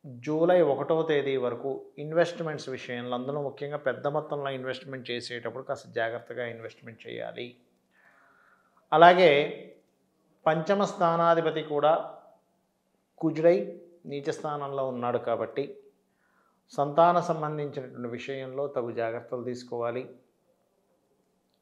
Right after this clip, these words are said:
అయితే చతుర్థ స్థానాధిపతి అంటే కుజుడు చతుర్థ స్థానాధిపతి అవుతాడు ముఖ్యంగా ఇక్కడ. కాకపోతే పంచమ స్థానాధిపతి గురువై రాహుతో ఉన్నాడు. అయితే ఈ పంచమ స్థానాధిపతి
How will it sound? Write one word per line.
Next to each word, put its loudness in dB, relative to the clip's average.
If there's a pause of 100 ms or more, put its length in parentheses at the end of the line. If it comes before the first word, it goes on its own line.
(140)
అయితే 2
చతుర్థ 0
స్థానాధిపతి 0
అంటే 0 (100)
కుజుడు -2 (520)
చతుర్థ 0
స్థానాధిపతి 2
అవుతాడు 0
ముఖ్యంగా -6
ఇక్కడ. -4
కాకపోతే -2
పంచమ -4
స్థానాధిపతి -2
గురువై 2
రాహుతో 6
ఉన్నాడు. -6 (1200)
అయితే 6 (680)
ఈ -4 (800)
పంచమ 0
స్థానాధిపతి 0